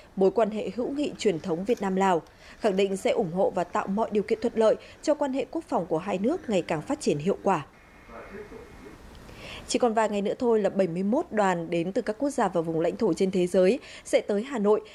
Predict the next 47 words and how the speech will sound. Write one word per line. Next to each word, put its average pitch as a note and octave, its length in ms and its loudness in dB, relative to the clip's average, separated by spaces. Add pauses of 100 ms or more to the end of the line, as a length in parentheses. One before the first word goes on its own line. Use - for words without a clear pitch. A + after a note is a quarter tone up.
để G3 160 0
tham A3 200 -2
dự G#3+ 320 0
Olympic A#3 340 2
sinh A3 200 -4
học A3 180 -2
quốc C4+ 200 -4
tế, G3+ 300 4 (300)
gọi B3 120 4
tắt E4+ 220 -4
là G3+ 240 -2
I A#3 160 -2
B G3 100 -2 (140)
O A3 240 4 (160)
lần F3+ 180 0
thứ D#3+ 160 -6
hai G#3+ 180 -6
mươi G3 120 0
bảy. F#3 240 4 (480)
Đây G#3+ 180 4
là F#3+ 60 4
lần F3+ 160 2
đầu F3 140 0
tiên B3+ 220 2
I B3+ 140 -4
B A#3 80 -2 (100)
O A3+ 200 4
được F#3+ 200 -2
tổ F3 120 0
chức D#4+ 200 -4
tại - 120 -2
Việt F#3+ 180 -2
Nam A3 260 2 (260)
và A#3 160 2
cũng B3+ 240 -4
là D#4+ 160 -2
kỳ G3+ 300 0
có G3 160 0
số G3 240 -2
đoàn A3+ 280 0
tham F#3+ 200 -4
dự - 220 -2
đông G#3 220 2
nhất D4 200 2
trong G#3 140 -2
lịch F3+ 100 -4
sử. G3 280 4